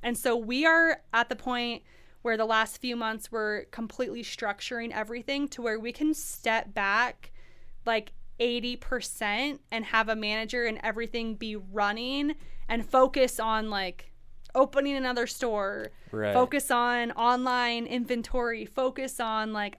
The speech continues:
Speaker 1: other things, because we can't grow, like, we're at the point where we can't grow anymore
Speaker 2: Mm-hmm.
Speaker 1: because my husband and I do, like, things that other people can be doing,
Speaker 2: Right.
Speaker 1: basically. I'm like, "I need to hire this out. Like, why am
Speaker 2: Mm-hmm.
Speaker 1: I doing this?" <laughs>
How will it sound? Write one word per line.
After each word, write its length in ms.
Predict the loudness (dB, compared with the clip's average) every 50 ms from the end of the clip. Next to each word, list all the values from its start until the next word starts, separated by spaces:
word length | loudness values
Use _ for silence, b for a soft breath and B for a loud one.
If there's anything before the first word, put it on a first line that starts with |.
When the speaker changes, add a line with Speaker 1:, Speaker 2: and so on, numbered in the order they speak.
| _
Speaker 1:
other 300 | 4 6 6 6 4 4
things, 420 | 2 0 -2 -2 -2 -2 -4 -4 -6
because 400 | -8 -6 -2 0 0 0 -2 b b b b b b b b -8
we 180 | -4 -4 -4
can't 360 | -2 0 2 2 2 2 0 -2
grow, 200 | 0 2 4 4
like, 200 | 2 2 2 4
we're 80 | 6 6
at 140 | 6 4
the 80 | 2 -2
point 320 | -2 -2 -2 -2 -2 -4
where 120 | -6 -6 -6
we 100 | -6 -6
can't 380 | -8 -8 -6 -6 -6 -4 -6 -6
grow 260 | -2 0 0 0 0
anymore 800 | 0 -2 -4 -4 -4 -4 -4 -4 -2 -2 -2 -2 -2 -4 -4 -6 -8 -12 -16 -18 -20 -16
Speaker 2:
Mm-hmm. 140 | -14 -8 -6
Speaker 1:
because 320 | -4 -2 2 2 2 2 2
my 80 | -2 0
husband 320 | 0 0 0 0 -2 -2
and 100 | 0 0
I 140 | 0 0 -2
do, 180 | -4 -6 -4
like, 300 | -2 -2 -2 -2 -4 -8 b b b b b b -2
things 240 | 0 0 0 0 -2
that 100 | -2 -2
other 220 | -2 0 -2 -4
people 300 | -6 -6 -8 -8 -8 -10
can 180 | -10 -8 -10 -10
be 80 | -10 -10
doing, 400 | -10 -10 -10 -12 -12 -14 -14 -12 -8
Speaker 2:
Right. 240 | -6 -4 -2 0 2
Speaker 1:
basically. 680 | 2 2 0 -2 -4 -6 -6 -10 -10 -10 -12 -12 -14 -14 -14 -12 b b b b -6
I'm 120 | -2 0 2
like, 160 | 2 2 2 2
"I 140 | 2 2
need 120 | 4 4 2
to 60 | 2 6
hire 320 | 8 8 8 10 8 6 2
this 180 | 0 0 2 4
out. 360 | 6 6 6 6 2 2 2
Like, 200 | 2 2 2 2
why 220 | 2 4 6 6 6
am 100 | 6 4
Speaker 2:
Mm-hmm. 20 |
Speaker 1:
I 140 | 4 4 4
doing 420 | 4 4 4 4 4 4 2 0
this?" 400 | -2 -6 -10 -10 -10 -8 0 2
<laughs> 380 | 4 4 2 2 -2 -4 -4